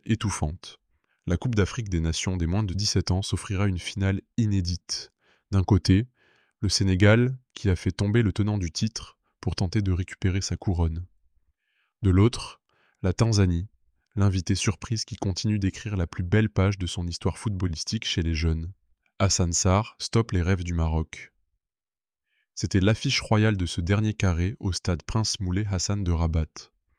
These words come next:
Le Sénégal défiait le Maroc, champion en titre, avec la ferme intention de s'ouvrir le chemin d'un second sacre, deux éditions après son triomphe de deux mille vingt-trois. Entrés dans l'arène avec beaucoup d'agressivité positive,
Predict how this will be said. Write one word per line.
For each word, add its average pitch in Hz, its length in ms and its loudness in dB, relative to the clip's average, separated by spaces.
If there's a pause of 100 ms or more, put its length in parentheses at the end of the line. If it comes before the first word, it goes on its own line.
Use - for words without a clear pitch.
(360)
Le 101 100 0
Sénégal 107 720 2
défiait 101 400 2
le 98 120 2
Maroc, 85 560 0
champion 101 460 -4
en 85 60 -2
titre, - 540 -6 (480)
avec 95 260 2
la 92 100 2
ferme 117 280 0
intention 107 480 -2
de 95 80 -4
s'ouvrir 104 360 -2
le 82 100 0
chemin 98 340 -2
d'un 85 140 -2
second 95 380 -2
sacre, - 560 -6 (360)
deux 90 180 0
éditions 87 460 -2
après 92 240 -4
son 90 160 -6
triomphe 95 320 -6
de 82 240 -2
deux 82 100 -2
mille 87 180 -2
vingt-trois. 80 420 -4 (760)
Entrés 104 240 0
dans 107 140 2
l'arène 90 320 2
avec 85 240 -2
beaucoup 120 340 -2
d'agressivité 92 640 -4
positive, 110 640 -4